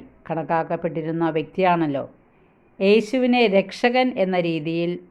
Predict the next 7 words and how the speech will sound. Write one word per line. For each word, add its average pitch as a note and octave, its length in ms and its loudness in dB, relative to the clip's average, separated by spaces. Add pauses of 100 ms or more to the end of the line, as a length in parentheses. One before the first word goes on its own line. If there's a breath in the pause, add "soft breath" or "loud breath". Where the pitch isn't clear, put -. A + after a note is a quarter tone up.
(100)
ഓരോ F3 240 4 (140)
ശിഷ്യൻ്റെയും D#3 720 -2 (560 soft breath)
ഓരോ E3+ 320 4 (140)
വിശ്വാസിയുടെയും G#3 920 2 (220)
കുടുംബങ്ങളിലും E3 720 0 (180)
ഹൃദയത്തിലും D#3+ 640 -2 (120)
കടന്നുവരാനും D3+ 720 0